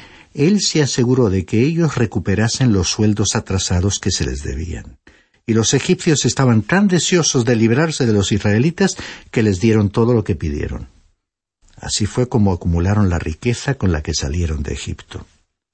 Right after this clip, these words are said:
El último párrafo de este capítulo nos relata cómo Bezaleel y Aholiab fueron llamados a realizar su trabajo. Leamos los versículos treinta y treinta y uno.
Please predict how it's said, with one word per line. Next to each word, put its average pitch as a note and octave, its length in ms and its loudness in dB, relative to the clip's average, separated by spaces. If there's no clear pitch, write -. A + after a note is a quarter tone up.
El E3 140 4
último E3 400 2
párrafo C3 460 0
de A#2 80 2
este A#2 220 -6
capítulo A2 640 0
nos A#2 200 2
relata D3 460 0
cómo E3 300 2
Bezaleel A#2+ 720 2
y A#2+ 180 4
Aholiab A2 680 2
fueron D3+ 480 2
llamados B2 580 2
a A#2 80 2
realizar G2 540 0
su - 160 -4
trabajo. - 640 -6
Leamos D3 380 0
los B2+ 140 2
versículos A2+ 640 0
treinta F3+ 640 2
y G2 120 0
treinta D#2 360 0
y D2 100 -2
uno. - 340 -8